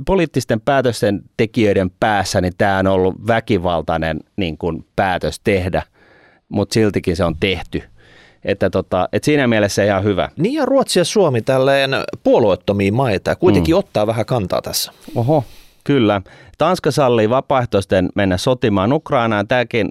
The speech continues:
Speaker 1: äh, mä en tiedä, onko salliko Ruotsi vai ei, mut sinne on lähtenyt kuuleman punkaan neljäsataa tyyppiä. Mä oon nähnyt Suomesta yhden, joka on ilmoittautunut, äh,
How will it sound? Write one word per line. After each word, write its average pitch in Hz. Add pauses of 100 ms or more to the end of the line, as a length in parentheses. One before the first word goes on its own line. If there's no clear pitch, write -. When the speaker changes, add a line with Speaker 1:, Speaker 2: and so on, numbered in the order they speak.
(100)
Speaker 1:
äh, 87
mä 98
en 104
tiedä, 101
onko 95
salliko 104
Ruotsi 95
vai 92
ei, 123
mut 98
sinne 101
on 90
lähtenyt 87
kuuleman 90
punkaan 85
neljäsataa 92
tyyppiä. 80 (760)
Mä 107
oon 107
nähnyt 104
Suomesta 107
yhden, 110 (400)
joka 101
on 95
ilmoittautunut, 95 (300)
äh, 78